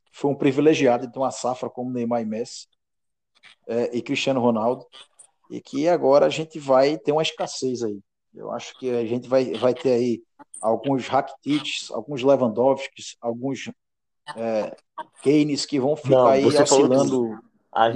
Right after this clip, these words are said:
Speaker 2: gente teve um
Speaker 1: cino.
Speaker 2: privilégio de assistir Neymar jogando no Campeonato Brasileiro. Que jogador mortal Neymar era no Brasil, né? Na verdade, é, é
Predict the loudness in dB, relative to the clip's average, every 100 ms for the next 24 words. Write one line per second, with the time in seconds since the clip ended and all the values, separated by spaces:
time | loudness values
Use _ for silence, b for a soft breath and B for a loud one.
0 | -2 -2 -4 -4 -4 -2 -2 -2 -2 0
1 | 0 -2 -2 0 -2 -6 -16 -12 -10 -6
2 | -4 -4 -6 -8 -10 -10 -10 -8 -6 -6
3 | -6 -8 -10 _ _ _ _ _ _ -8
4 | -2 2 4 2 0 -4 -4 -4 -2 0
5 | 0 -4 -18 -16 -14 -8 -6 -6 -8 -6
6 | -8 -8 -20 -20 -20 _ _ _ _ -8
7 | -4 2 2 2 -2 -8 -8 -8 -10 -12
8 | -8 -6 -4 -4 -8